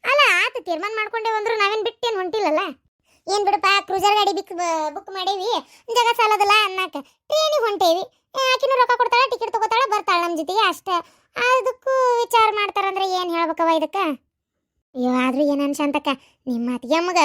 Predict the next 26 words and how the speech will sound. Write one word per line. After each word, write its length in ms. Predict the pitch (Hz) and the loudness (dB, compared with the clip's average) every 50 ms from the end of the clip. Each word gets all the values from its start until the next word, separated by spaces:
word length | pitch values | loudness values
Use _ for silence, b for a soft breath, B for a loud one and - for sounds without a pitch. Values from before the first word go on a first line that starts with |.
| 285 302 | 2 2
ಒಂಚೂರು 260 | 311 - 311 285 - | 0 -4 -6 -6 -4
ಸೊಕ್ಕ 220 | 277 262 - - 294 | -6 -6 -6 -4 -2
ಜಾಸ್ತಿ. 320 | 302 330 330 - - 349 554 - _ _ _ _ _ _ | -2 -2 -2 -4 -8 -12 -12 -12 _ _ _ _ _ _
ಹ್ಮ್, 340 | 285 302 320 320 302 285 262 - _ _ _ - | 0 0 2 2 0 0 -2 -6 _ _ _ 0
ಬರ್ತೇನೆ 300 | 320 320 - 349 339 339 | 0 0 2 0 0 0
ಅನ್ನೋದು 320 | 330 320 302 330 330 320 | 0 2 2 4 4 4
ಇಲ್ಲ 120 | 320 320 320 | 4 2 0
ಅನ್ನೋದು, 320 | 311 311 311 294 302 302 349 381 330 285 262 - _ _ _ _ _ | 0 0 0 0 0 0 2 2 0 0 -2 -4 _ _ _ _ _
ಅಯ್ಯ, 280 | 285 277 269 262 262 262 | -2 -2 -2 -2 -2 -4
ಸೊಕ್ಕ 240 | - 311 294 - 330 | -4 -6 -4 -4 -2
ಜಾಸ್ತಿ. 340 | 294 311 311 254 - - 294 - - _ _ _ _ _ _ _ _ _ _ _ _ _ _ 311 | 0 0 0 0 -2 -4 -6 -6 -6 _ _ _ _ _ _ _ _ _ _ _ _ _ _ -2
ಇವ 120 | 302 302 302 | -2 -2 0
ಸೊಕ್ಕಿದ್ರ 400 | 285 403 415 403 - 415 330 370 | -2 -2 -4 -4 -6 -6 -4 -4
ಆಕಿಗೆ 240 | 370 - 370 339 320 | -4 -4 -4 -4 -4
ಇರ್ತೈತಿ. 280 | 311 294 320 311 - 262 - _ _ _ _ _ | -4 -4 -6 -8 -8 -14 -18 _ _ _ _ _
ಬರ್ಬೇಕು 500 | 392 392 403 403 415 415 427 427 453 415 | -4 0 0 0 0 -2 -4 -4 -4 -4
ನೋಡ್ಬೇಕು 340 | 403 403 415 370 403 - 403 | -4 -4 -4 -4 -6 -6 -6
ಅನ್ನೋ 140 | 392 392 381 | -6 -4 -4
ಆಸೆ 160 | 370 330 - 415 | -4 -4 -4 -6
ಆಕಿಗೂ 360 | 370 - 392 349 403 370 392 | -6 -6 -8 -8 -6 -8 -8
ಇತ್ತು, 200 | - - - 359 311 | -8 -6 -4 -4 -4
ಯಾಕ್ 260 | 285 285 294 285 294 | -4 -6 -10 -8 -6
ಬರ್ಲಿಲ್ಲ 240 | 302 294 320 339 339 | -4 -4 -2 -2 -2
ಯಾರಿಗ್ 200 | 311 294 302 311 | -2 -2 -2 -2
ಗೊತ್ತು. 220 | 285 320 311 - 403 | -4 -4 -6 -6 -12
ಹೋಲತ್ತಾಗ 640 | - _ _ _ _ 370 359 330 285 269 - 277 | -12 _ _ _ _ 0 2 2 2 -2 -4 -10